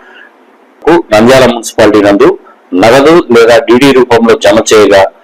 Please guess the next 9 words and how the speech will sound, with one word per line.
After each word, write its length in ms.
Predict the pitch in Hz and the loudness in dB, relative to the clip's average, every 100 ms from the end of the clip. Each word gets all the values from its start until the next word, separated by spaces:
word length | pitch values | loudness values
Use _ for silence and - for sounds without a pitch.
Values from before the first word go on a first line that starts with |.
| _ _ _ 110 | _ _ _ -2
పొందిన 380 | 117 110 92 80 _ _ _ - 92 | 0 2 0 -2 _ _ _ -10 -4
రసీదు 480 | - - 151 143 | -2 0 0 2
నకలు, 460 | 98 98 - 110 - - _ _ _ _ _ - | 0 -2 0 0 0 -6 _ _ _ _ _ -6
అట్లాగే 520 | 104 139 143 117 - _ _ _ - | -2 2 2 0 -2 _ _ _ -6
టిడ్కో 240 | 123 123 | -4 0
గృహం 420 | 156 135 120 131 107 | 0 0 0 0 0
మంజూరైనట్లుగా 920 | 120 135 135 127 120 - 110 104 87 - _ _ 107 | 0 2 2 0 -2 -2 0 2 0 -4 _ _ -4
మీకు 220 | 113 113 | -4 -2
ఇచ్చిన 240 | 110 127 | -4 -2